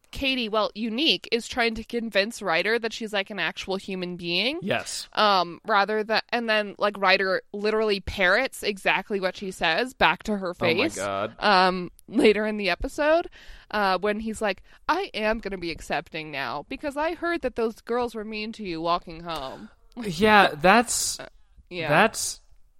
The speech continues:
Speaker 2: s-, that feels more heinous <laughs> after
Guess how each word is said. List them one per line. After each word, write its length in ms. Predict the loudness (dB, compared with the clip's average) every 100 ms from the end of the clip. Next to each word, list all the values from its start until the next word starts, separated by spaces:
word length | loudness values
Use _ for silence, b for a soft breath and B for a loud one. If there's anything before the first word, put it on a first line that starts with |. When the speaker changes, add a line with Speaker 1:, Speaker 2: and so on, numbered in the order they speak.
| -10
Speaker 2:
s-, 240 | -6 -6 -8 -20 -18
that 320 | 2 6 6
feels 280 | 6 4 4
more 360 | 2 2 4 4
heinous 600 | 4 4 4 4 2 -4
<laughs> 640 | -10 -20 -20 -20 -16 -10 2
after 920 | 6 8 6 6 8 8 6 4 0